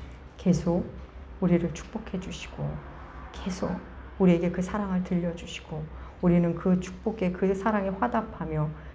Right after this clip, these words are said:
기쁨과 찬양으로 살게 하여 주시옵소서.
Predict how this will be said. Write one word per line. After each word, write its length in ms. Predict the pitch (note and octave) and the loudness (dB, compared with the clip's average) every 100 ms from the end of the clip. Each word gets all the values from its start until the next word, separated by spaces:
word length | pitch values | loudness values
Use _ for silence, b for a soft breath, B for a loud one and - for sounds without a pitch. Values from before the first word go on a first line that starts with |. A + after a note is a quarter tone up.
| - | -2
기쁨과 800 | - F3+ - F3+ F3 E3+ D#3+ E3 - | 0 2 4 4 4 0 -2 -4 -4
찬양으로 640 | - G3+ F#3 D#3+ D#3 D#3 | -2 0 2 0 -2 -2
살게 320 | D#3 G3+ F#3 | -2 -2 0
하여 340 | F3 E3 D#3 D#3 | -2 -2 -4 -6
주시옵소서. 800 | - - E3+ - D3+ C#3+ D3+ | -4 -2 -2 -2 -4 -2 0